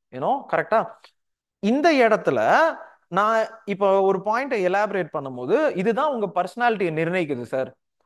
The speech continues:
அப்படின்னு சொல்லும் போது, மார்கரெட் மீடு இந்த book of, ஒரு புக் இருக்கு, ஆ, you know, ஆம், இந்த Island of Samoa, Samo-, Samoa, some island ஒரு இது இருக்கு,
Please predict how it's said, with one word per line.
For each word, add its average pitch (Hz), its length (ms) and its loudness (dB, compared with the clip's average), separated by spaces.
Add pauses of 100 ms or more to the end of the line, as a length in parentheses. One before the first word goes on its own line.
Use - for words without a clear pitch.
அப்படின்னு 220 240 4
சொல்லும் 175 300 0
போது, 165 320 0 (300)
மார்கரெட் 330 600 4
மீடு 190 720 2 (200)
இந்த 285 320 -2
book 247 320 -4
of, 277 180 4 (220)
ஒரு 196 160 2
புக் 202 220 0
இருக்கு, 135 440 -2
ஆ, 127 360 -2 (640)
you - 60 -14
know, 190 280 -6
ஆம், 123 520 -8 (600)
இந்த 190 200 4
Island 185 400 6
of 185 200 4
Samoa, 160 840 0
Samo-, 160 300 0 (160)
Samoa, 175 500 2 (140)
some 135 300 -12
island 123 520 -2
ஒரு 117 200 -6
இது 117 100 -8
இருக்கு, 156 440 -4